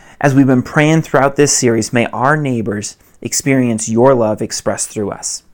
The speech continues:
We ask this in Jesus' name. Amen.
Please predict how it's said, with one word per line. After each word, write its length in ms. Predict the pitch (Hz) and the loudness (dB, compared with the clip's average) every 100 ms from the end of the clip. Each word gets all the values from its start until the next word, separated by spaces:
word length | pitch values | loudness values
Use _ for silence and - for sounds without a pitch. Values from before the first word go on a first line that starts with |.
| - | -4
We 80 | 120 | -2
ask 220 | 117 - | 0 0
this 200 | 131 - | -2 0
in 140 | 113 | -4
Jesus' 420 | 107 113 117 117 | -2 -2 0 -2
name. 280 | 107 95 92 _ _ _ - | -6 -12 -16 _ _ _ -8
Amen. 380 | 110 185 175 | -6 -4 -8